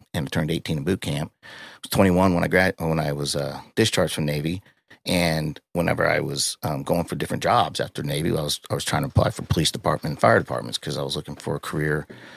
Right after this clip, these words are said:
that would have a, uh, good benefit, um, and, and, and, uh, retirement pro-,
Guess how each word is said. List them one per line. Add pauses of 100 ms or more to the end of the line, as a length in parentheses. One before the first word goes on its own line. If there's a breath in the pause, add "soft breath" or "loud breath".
(140 loud breath)
that
would
have
a,
uh, (100)
good
benefit, (380)
um,
and, (300)
and,
and,
uh,
retirement
pro-,